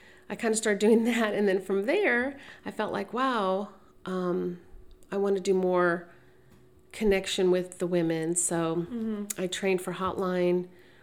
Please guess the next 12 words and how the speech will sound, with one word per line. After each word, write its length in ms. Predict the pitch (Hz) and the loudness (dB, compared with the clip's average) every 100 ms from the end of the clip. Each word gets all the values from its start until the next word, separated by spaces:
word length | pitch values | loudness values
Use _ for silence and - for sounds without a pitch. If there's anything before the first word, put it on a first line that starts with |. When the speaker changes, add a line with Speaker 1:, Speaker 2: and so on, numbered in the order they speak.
| - | -8
Speaker 1:
Rescue, 800 | 175 175 - - 185 170 170 170 165 | -4 0 0 0 2 4 2 0 -4
and 380 | 175 156 156 156 | -6 -6 -6 -8
so 80 | 175 | -8
that's 200 | 180 185 | -8 -6
what 80 | 190 | -4
I'm 100 | 170 | -4
currently 380 | 170 175 160 165 | -4 -6 -4 -6
doing 340 | 156 165 151 | -4 -4 -4
right 180 | 131 - | -4 -8
now. 180 | - 104 - - | -10 -14 -18 -10
Speaker 2:
Yeah. 360 | 220 240 208 196 - - - - - - | -2 0 -2 -6 -18 -20 -20 -20 -16 -4
Um, 440 | 220 190 185 208 | -2 -2 -4 -12